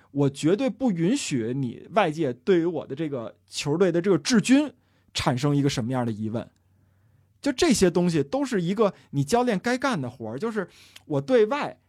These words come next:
我尽量的保护自己的弟子；我对内，我要严厉的批评，指出你的哪个问题，哪个问题，我今天是没给客户服务好，我还是因为我的问题没有让这个项目完成，完-，完成好。这些都是，你别说教练，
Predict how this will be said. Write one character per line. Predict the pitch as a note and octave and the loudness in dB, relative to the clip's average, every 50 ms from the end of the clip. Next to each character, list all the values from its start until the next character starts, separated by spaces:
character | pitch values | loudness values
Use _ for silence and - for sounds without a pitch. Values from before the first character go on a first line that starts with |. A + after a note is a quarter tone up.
| _ _ _ _ _ _ - | _ _ _ _ _ _ -8
我 | D3+ C#3+ C#3 B2 - _ - - | -6 -6 -6 -6 -10 _ -20 -14
尽 | - - C4+ A#3 G#3+ | -4 0 2 2 4
量 | A#3 A#3 F#3+ D#3 | 2 2 0 0
的 | C3 B2 | -2 -4
保 | - - - - | -6 -8 -12 -12
护 | - - G#3+ G3+ | -6 -2 -2 -2
自 | G#3 G#3 | -2 -2
己 | F3+ B2+ - | -6 -6 -6
的 | A#2+ C3 | -8 -6
弟 | - F#3 D3 | -4 -4 -4
子； | - - - - - - _ _ _ _ _ | -4 -8 -14 -20 -20 -20 _ _ _ _ _
我 | - C#3+ C#3+ | -4 -2 -2
对 | C#3+ - B3+ A#3+ A3+ | 0 2 2 2 4
内， | B3 C4 F#3 A2 - _ _ _ _ _ - | 2 0 -2 -2 -6 _ _ _ _ _ -4
我 | - D3 | -2 0
要 | C#3+ C#3 C#3+ | 2 2 2
严 | C#3 D#3 D#3+ A#3 | 2 2 2 4
厉 | D4+ C4 | 4 4
的 | F#3 D3+ | 4 2
批 | - - F3 | 0 -2 -6
评， | - D3 C3 B2+ | -4 -4 -6 -6
指 | - C#3 C3 | -6 -8 -8
出 | - F#3 G3 | -4 -4 -4
你 | F#3+ D#3 A2+ | -2 -2 -4
的 | - C3+ | -4 -4
哪 | D#3+ D3+ G2 - | -4 -4 -4 -4
个 | C3 D3 | -2 0
问 | F#3+ F3+ | 0 0
题， | C#3+ - C3 B2+ | 0 -2 -6 -6
哪 | C3 A#2 | -6 -8
个 | D2+ A2 C3+ | -8 -8 -6
问 | E3+ E3 | -4 -4
题， | C#3+ - A#2+ A2+ | -4 -6 -10 -8
我 | A#2 B2+ A#2+ A#2+ | -6 -6 -6 -6
今 | - G3 G3 | -4 -4 -4
天 | G3 G3+ G3 F#3+ E3+ D3+ - D3 | -2 -2 -4 -4 -6 -10 -12 -10
是 | - - F3+ | -8 -6 -4
没 | D#3+ E3 G3+ | -2 -2 -2
给 | G3+ C#3+ A2+ | -2 -4 -6
客 | - - G#3 F#3 | -6 -6 -6 -4
户 | G3 F#3+ D3+ | -2 -2 -4
服 | - - C#3+ E3 E3+ | -4 -4 -6 -4 -4
务 | C#3+ | -4
好， | - - A#2 - | -4 -6 -8 -8
我 | B2 C3 B2+ | -6 -6 -6
还 | B2 C#3 E3 | -6 -4 -4
是 | F3+ F3 | -4 -4
因 | F3 F#3 F#3+ | -4 -4 -4
为 | F#3+ F#3+ G3 | -4 -2 -4
我 | D#3+ B2+ A2 - | -4 -4 -6 -6
的 | C3 C#3 | -6 -4
问 | D#3+ F3 D#3 | -2 -2 -2
题 | C3+ E3 E3 | -2 -4 -4
没 | D#3+ D3 D3 E3+ | -4 -4 -2 -2
有 | F3 C3+ B2+ B2 - _ | -2 -2 -4 -6 -10 _
让 | _ - G3 F3 D3+ C#3+ | _ -2 -2 -2 -2 -2
这 | F3 D#3+ | -4 -6
个 | D3 D3 | -6 -6
项 | C#3 - - A#3+ F#3+ | -6 -4 -2 -2 -2
目 | - C3 B2 A#2+ | -2 -4 -4 -6
完 | B2 D3 F3+ | -6 -6 -6
成， | G3+ G3+ | -6 -6
完-， | F#3 D#3+ - - D3+ | -8 -10 -8 -6 -4
完 | D#3 F3+ | -4 -2
成 | G#3 A3 F#3+ | -2 -4 -4
好。 | - - - - - - - - - - - _ - | -6 -8 -10 -12 -14 -18 -20 -20 -20 -20 -20 _ -4
这 | - B3 G#3+ | -2 -2 0
些 | A#3 B3 | 0 0
都 | A#3 A#3+ A#3+ B3 | 0 0 0 0
是， | G#3+ G3+ C#3+ - - _ _ | 2 0 -2 -2 -4 _ _
你 | - C3+ C3 | -4 -2 0
别 | D3+ F3 G3 | 0 0 2
说 | A3+ A3 | 2 0
教 | G#3+ - G#3 D#3+ C3+ | 2 2 2 2 2
练， | C3+ C#3 A#2 F2 - | 2 -2 -4 -6 -8